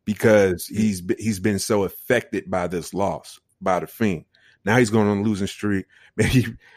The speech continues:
Speaker 1: maybe have a, uh, a match with Cesaro, and Cesaro gets the win, you know,
Speaker 2: Mm.
Speaker 1: and everybody's shocked, like, "Man, what's going on?" And the following week with Seth, like, he's just another,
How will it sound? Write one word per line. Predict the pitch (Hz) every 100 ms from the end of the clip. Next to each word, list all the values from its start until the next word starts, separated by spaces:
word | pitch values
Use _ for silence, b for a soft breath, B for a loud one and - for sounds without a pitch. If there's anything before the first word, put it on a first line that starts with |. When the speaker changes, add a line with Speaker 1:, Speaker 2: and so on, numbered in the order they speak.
| _
Speaker 1:
maybe | 107 123 117
have | 127 117 104
a, | 98 85 - _ _ _ _ 95
uh, | 95 87 82 78 -
a |
match | 85 113 107 -
with | 95
Cesaro, | 90 92 127 110 87 85
and | 87
Cesaro | 98 95 123 110 87
gets | 117 -
the | 87
win, | 82 110 110 - _ _ _ _ _
you | - 98
know, | 104 110 123
Speaker 2:
Mm. | 95 85
Speaker 1:
and | 92
everybody's | 104 104 98 87
shocked, | - 123 123 85
like, | 80 87
"Man, | 104 92
what's | 104
going | 101 95 98
on?" | 95
And | 82
the | -
following | 95 98 98 92
week | 95 -
with | 78
Seth, | - 110 98 80 -
like, | 73 73
he's | 90 78
just | 87 80 - -
another, | 80 87 92 92 90